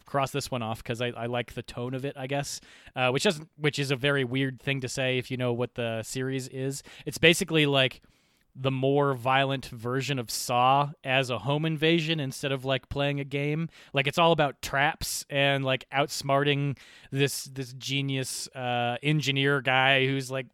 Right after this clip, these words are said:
doing crazy shit and putting bear traps all over the place and razor wire and laser beams and, uh, whatever, all this other shit.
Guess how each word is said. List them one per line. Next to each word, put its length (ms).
doing 300
crazy 420
shit 300
and 100
putting 240
bear 260
traps 360
all 160
over 180
the 60
place 500
and 140
razor 400
wire 460
and 100
laser 300
beams 520
and, 80
uh, 80
whatever, 320
all 140
this 80
other 160
shit. 260